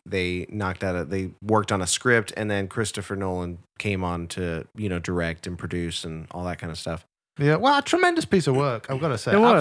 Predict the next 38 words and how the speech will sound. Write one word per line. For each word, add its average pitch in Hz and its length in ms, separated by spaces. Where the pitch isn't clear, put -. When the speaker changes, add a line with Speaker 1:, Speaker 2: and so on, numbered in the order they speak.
Speaker 2:
Absolutely - 20
Speaker 1:
It 175 60
really 165 240
Speaker 2:
magnificent. 160 240
Speaker 1:
was. 185 80
Speaker 2:
He's - 0
a 190 80
real 202 240
auteur, 160 460
this 120 180
guy, 104 260
and 113 140
I 120 60
always 120 360
watch 120 260
what 107 120
he - 20
does. 104 140
I 151 120
don't, 202 120
I 170 120
don't, 185 200
like 143 100
I 160 40
say, 165 260
I 127 60
think 202 220
his 151 120
last 156 200
couple 165 200
of 147 80
films 156 280
have 139 180
probably 147 280
been 139 240
his 135 140
worst, 139 360
though. 160 160